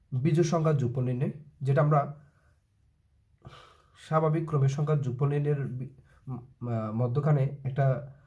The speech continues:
উ-, এক্সাম্পলে দেখে ফেলছিলাম বিজোড় সংখ্যার যোগফল নির্ণয়ের সূত্র। Just সূত্রটা এরকম ছিল, বিজোড় সংখ্যার ক্ষেত্রে যে কয়টি পদ থাকবে সেই কয়টি পদ সংখ্যাকে কী করে দিলে হবে, ক মানে এখানে পদ সংখ্যা বর্গ করে দিলে আমরা তার কী পাবো, যোগফলটা পেয়ে যাবো। এটা নিয়ে আমি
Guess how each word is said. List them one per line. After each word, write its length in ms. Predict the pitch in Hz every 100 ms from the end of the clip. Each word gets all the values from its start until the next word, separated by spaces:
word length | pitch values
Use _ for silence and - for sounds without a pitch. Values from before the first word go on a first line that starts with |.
| _ -
উ-, 160 | 139 120
এক্সাম্পলে 440 | 123 131 135 135
দেখে 220 | 120 117
ফেলছিলাম 500 | 139 135 147 123 - - - _
বিজোড় 320 | 120 151 156
সংখ্যার 280 | 147 151 147
যোগফল 240 | 127 120 131
নির্ণয়ের 220 | 131 131
সূত্র। 320 | 139 139 175 - - _ 135
Just 180 | 147 147
সূত্রটা 460 | - 165 147 147
এরকম 200 | 131 127
ছিল, 200 | 120 143 226 - - _ -
বিজোড় 260 | 143 147 156
সংখ্যার 260 | 170 156
ক্ষেত্রে 380 | 151 151 156 151
যে 220 | 131 127
কয়টি 280 | 127 131 139
পদ 220 | 147 131
থাকবে 440 | - 139 170 - - _ _ -
সেই 240 | - 160
কয়টি 360 | 165 151 170 -
পদ 240 | 131 123
সংখ্যাকে 460 | 135 160 151 156 175
কী 60 |
করে 180 | 139 139
দিলে 140 | 139 143
হবে, 160 | 123 117
ক 140 | -
মানে 240 | 131 139
এখানে 180 | 147 143 139
পদ 180 | 123
সংখ্যা 280 | 120 135 196 - - _ -
বর্গ 340 | 127 127 123
করে 240 | 120 131 131
দিলে 260 | 151 220 - - -
আমরা 200 | 131 147
তার 160 | 143
কী 100 | -
পাবো, 200 | 127 113 - - _ - -
যোগফলটা 340 | 117 139 143
পেয়ে 160 | - 143
যাবো। 240 | 110 - -
এটা 140 | 139
নিয়ে 140 | 147
আমি 260 | 143 139 143